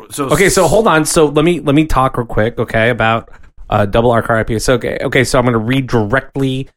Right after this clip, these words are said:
Speaker 2: from the Saint Arnold's website. Okay, they say, "Since we released Arc I P A back in August,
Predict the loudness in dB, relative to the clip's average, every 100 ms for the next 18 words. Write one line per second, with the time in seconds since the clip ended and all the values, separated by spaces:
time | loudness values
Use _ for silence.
0 | _ _ -4 -2 -2 -2 -2 -2 -4 -4
1 | -2 -2 -4 -6 -4 -4 -2 -4 -8 -12
2 | -16 -20 -10 -4 0 0 0 0 0 0
3 | 0 0 0 0 0 2 0 0 -4 -2
4 | -2 0 -2 -2 -2 -4 -8 -4 0 2
5 | 4 2 2 -8